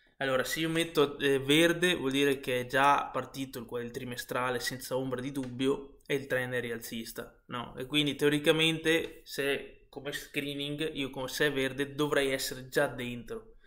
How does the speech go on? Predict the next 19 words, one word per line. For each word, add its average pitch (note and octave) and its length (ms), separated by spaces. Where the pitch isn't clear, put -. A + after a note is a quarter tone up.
O D3+ 120
al E3 120
massimo, F3 540
se - 160
mi D3 120
chiude D#3+ 200
il D3 60
settimanale C#3 520
di B2+ 80
Bitcoin D3+ 680
e - 160
mi C3 120
fa C#3+ 240
un C3+ 100
minimo, D#3+ 320
dovrei D3 240
fare C#3 320
una C3 180
piramidazione, A#2 960